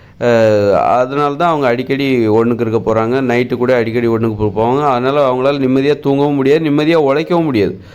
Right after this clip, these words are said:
பகல் நேரத்துல நிம்மதியா உழைக்க முடியாது, பக-, இரவுல நிம்மதியா தூங்கவும் முடியாது.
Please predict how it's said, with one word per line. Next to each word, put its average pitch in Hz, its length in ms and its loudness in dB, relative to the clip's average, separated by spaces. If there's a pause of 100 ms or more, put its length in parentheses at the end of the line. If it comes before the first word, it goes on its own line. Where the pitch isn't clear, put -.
(180)
பகல் 147 340 0
நேரத்துல 156 340 0
நிம்மதியா 151 400 0
உழைக்க 147 280 0
முடியாது, 156 340 0
பக-, 135 360 0
இரவுல 156 440 2
நிம்மதியா 147 420 0
தூங்கவும் 127 360 0
முடியாது. 85 240 -4